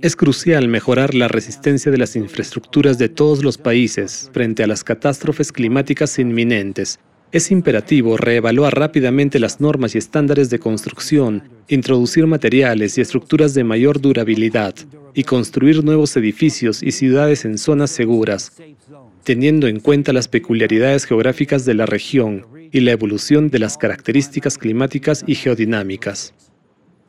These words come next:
Todos los sectores de la industria mundial deben reorientarse hacia la prevención y mitigación de las consecuencias de las catástrofes climáticas. Hay que aumentar la producción de equipos especializados,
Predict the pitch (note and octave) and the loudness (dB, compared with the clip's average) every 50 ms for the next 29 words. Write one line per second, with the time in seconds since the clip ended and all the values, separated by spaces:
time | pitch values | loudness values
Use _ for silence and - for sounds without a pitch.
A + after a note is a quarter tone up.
0 | _ _ _ _ _ _ _ _ _ _ _ _ _ - - - F3+ F3 F#3 F#3+ | _ _ _ _ _ _ _ _ _ _ _ _ _ -8 0 2 4 4 4 2
1 | - E3 C#3 A#2+ - D3 A2+ - E3+ E3 D#3+ D#3 C#3+ B2 B2 A2 A2 G#2+ A2+ B2+ | 2 2 0 2 0 -2 -4 0 2 4 4 4 4 2 2 0 0 0 2 2
2 | D3+ D3 - - D3 B2+ A#2+ A2+ G#2+ A2 A#2+ C#3+ D3+ D3+ C#3+ C#3 D3+ D3 D3 C#3+ | 2 2 2 0 0 0 0 0 0 2 2 4 4 4 4 2 2 2 2 0
3 | C3 - - A#2 A#2 A2+ G#2+ A2 G#2+ A2 - - D3 D3+ - - - C#3+ C3 A#2+ | -2 -2 0 0 0 2 0 0 -2 -2 -2 0 -2 -2 -2 -2 -2 -2 -2 0
4 | - B2 A2+ A2 G#2+ - A2+ G#2+ G#2+ G#2 G#2 - - D#3 D#3 D#3+ C#3+ C3+ B2 A2+ | -2 -2 0 0 0 0 0 0 0 -2 -4 -2 0 2 2 2 2 2 0 0
5 | A2+ B2 A2 A2 G#2+ - - D#3+ D3+ C#3+ C#3+ B2 A2 - - B2 A2+ G#2 - A2+ | 0 0 0 0 -2 0 0 0 2 2 2 0 0 -2 -4 -6 -6 -4 -6 -4
6 | - C#3+ D3 C#3+ D3+ D#3 C3+ C3 A2 G#2+ - - - A2 - C#3+ C3+ C3 - - | -2 0 0 2 2 2 0 2 0 0 -4 -4 -6 -4 -2 -2 -2 -2 -4 -8
7 | C#3 - B2 A2 - - A2+ G#2+ A2 A#2 G#2 G2+ - G2+ - - G2+ G2 - - | -6 -6 -6 -8 -6 -6 -6 -4 -2 -2 -4 -4 -6 -8 -6 -6 -8 -8 -8 -14
8 | _ _ _ _ _ _ _ _ _ _ _ _ _ _ _ _ _ _ _ _ | _ _ _ _ _ _ _ _ _ _ _ _ _ _ _ _ _ _ _ _
9 | _ _ _ _ _ D3 D3+ E3 E3 - F3 D#3 C3 A#2+ A2+ G#2+ - D3 C#3 A2+ | _ _ _ _ _ 0 0 2 2 2 0 2 2 2 0 0 0 0 0 0
10 | A2+ A2 A2 A2+ A#2 A2 G#2 G2+ - - D#3 D3 C3 A2+ A2+ G#2 G#2+ - - D3+ | 0 0 0 0 -2 -2 -4 -4 -2 0 0 2 2 2 0 0 0 2 0 0
11 | D3 D#3 C#3 - B2 - - - A2 - - B2 G#2+ A2 G#2+ - - D3+ C3+ A2 | 0 0 -2 -2 -4 -4 -2 -6 -6 -2 -2 -4 -2 -2 -4 -2 -2 -2 0 0
12 | G#2 G2 F#2+ - - | -2 -2 -4 -6 -10